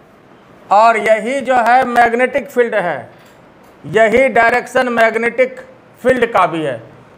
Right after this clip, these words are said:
तो दोनों के वजह से जो फोर्स लगता है, और कोई भी चार्ज पार्टिकल मान लेते हैं, सपोज कोई भी जो चार्ज पार्टिकल है, ये मान लीजिए कि Q है और पॉजिटिव चार्ज की बात कर रहे हैं,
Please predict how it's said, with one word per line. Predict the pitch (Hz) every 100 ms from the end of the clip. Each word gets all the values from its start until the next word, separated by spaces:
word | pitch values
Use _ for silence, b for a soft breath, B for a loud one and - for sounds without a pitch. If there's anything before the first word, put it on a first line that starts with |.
| _
तो | 214
दोनों | 170 226 247 277 302
के | 294 277
वजह | 240 240 262 269
से | 269
जो | 254 254
फोर्स | 254 247 247
लगता | 226 208 226
है, | 240
और |
कोई | 240 254 294
भी | 294
चार्ज | 294 254 254 - -
पार्टिकल | 240 220 233 262 247
मान | 220 233
लेते | 233 233 247
हैं, | 220 254 - - - - - _ -
सपोज | 208 220 247 -
कोई | - 226
भी | 240 240
जो | 214 226
चार्ज | 226 214 220 160
पार्टिकल | 208 196 202 202 220
है, | 208 240 - - - -
ये | 180 233
मान | 233 208
लीजिए | 202 190 175 233 - - - - -
कि | 233
Q | 220 - 226 240
है | 214 233 - - - - - -
और | 175 160 113 - -
पॉजिटिव | 165 151 165 202
चार्ज | 208 214 -
की | 233
बात | 233 254
कर | 254 254
रहे | 247
हैं, | 277 294